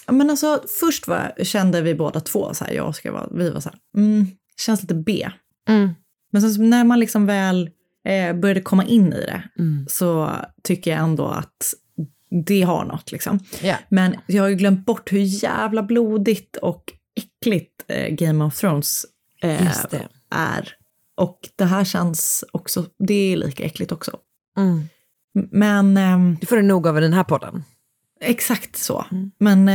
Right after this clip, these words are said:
Speaker 1: eh, det, jag tycker ändå, jag tycker ändå, om man gillade Game of Thrones så, så tycker jag väl att man ska titta på det här också.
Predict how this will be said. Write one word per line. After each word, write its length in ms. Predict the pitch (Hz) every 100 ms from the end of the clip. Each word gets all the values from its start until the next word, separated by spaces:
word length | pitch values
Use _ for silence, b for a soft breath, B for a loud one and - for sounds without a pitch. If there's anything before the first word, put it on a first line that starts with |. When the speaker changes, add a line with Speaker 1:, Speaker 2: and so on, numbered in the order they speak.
| 190
Speaker 1:
eh, 60 | 185 B B B B -
det, 180 | 208
jag 200 | - 240
tycker 180 | 254 254
ändå, 320 | 185 - 58 -
jag 100 | 247
tycker 140 | 381
ändå, 240 | 214 175 175 - -
om 120 | - 214
man 140 | 220
gillade 260 | 220 214 202
Game 220 | 180 165
of 100 | 156
Thrones 220 | - -
så, 320 | - - - -
så 180 | - 151
tycker 280 | - 156 -
jag 80 | -
väl 100 | -
att 140 | -
man 100 | -
ska 120 | -
titta 200 | - -
på 80 | -
det 60 | 175
här 120 | -
också. 240 | - -